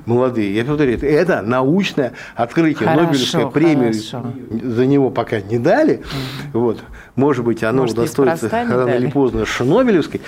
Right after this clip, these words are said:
Speaker 1: Вот. Но, тем не менее, профессор счастья публиковал свои данные в серьезнейших научных журналах, включая Nature.
Speaker 2: И что нам с-, теперь с этим делать?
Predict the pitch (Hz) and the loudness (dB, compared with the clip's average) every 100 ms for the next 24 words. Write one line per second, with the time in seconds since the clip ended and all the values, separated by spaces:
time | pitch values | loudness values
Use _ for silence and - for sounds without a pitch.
0 | - 110 113 110 - 107 107 - 131 147 | -10 -2 -2 -2 -10 -8 -6 0 2 4
1 | 113 117 165 135 - - - - - 113 | 2 2 2 0 -2 -14 -20 -16 -6 -6
2 | 117 110 110 - 123 104 - - 110 107 | -4 -6 -6 -4 -4 -4 -8 -12 -6 -4
3 | - 110 143 139 104 92 110 131 113 - | -2 -2 -2 -4 -6 -4 -2 -2 -4 -4
4 | 120 107 117 131 135 120 110 - - - | -4 -2 2 2 2 0 -4 -12 -18 -20
5 | - 101 113 113 107 92 104 123 131 117 | -12 -4 -2 -2 -4 -6 -4 0 0 -2
6 | - 101 135 120 113 113 120 107 - - | -8 -6 -2 -2 -4 -2 -2 -2 -6 -16
7 | - - 226 214 - - 254 254 226 220 | -20 -4 0 0 -2 0 2 4 2 2
8 | 233 - - - 175 190 202 185 - 175 | 0 -2 -6 -6 -2 2 2 0 -2 0
9 | 175 170 147 147 139 127 120 - | 0 -2 0 0 0 0 -4 -12